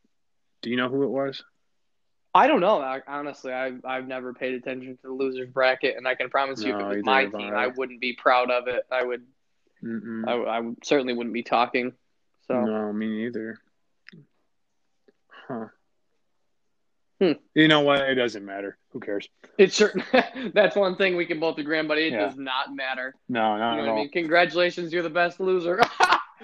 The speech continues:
Speaker 1: All right, and, uh, Trav's hot take of the week, we obviously heard it.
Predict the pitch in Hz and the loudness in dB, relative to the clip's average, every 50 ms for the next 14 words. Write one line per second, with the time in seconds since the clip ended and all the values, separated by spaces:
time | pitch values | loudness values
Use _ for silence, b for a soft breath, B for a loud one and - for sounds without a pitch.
0 | - - - - - _ _ _ _ _ _ B B B B B B B B B | -2 -2 -2 -2 -4 _ _ _ _ _ _ B B B B B B B B B
1 | B B 117 110 107 B _ _ - 147 143 139 139 135 131 123 131 131 123 147 | B B -12 -12 -14 B _ _ 4 6 8 8 8 8 8 8 8 6 4 2
2 | 147 147 147 139 139 135 131 - - 180 165 160 143 - 151 147 143 - 147 143 | 2 6 8 8 8 8 6 4 2 4 4 4 4 2 2 2 2 2 0 0
3 | 139 139 139 131 123 127 131 127 - - 127 123 120 117 120 120 117 - - 123 | 0 0 0 0 0 -2 -2 -4 -4 -6 -6 -4 -2 -2 -4 -4 -8 -10 -10 -10
4 | 113 110 117 113 110 110 107 | -8 -8 -8 -6 -6 -8 -8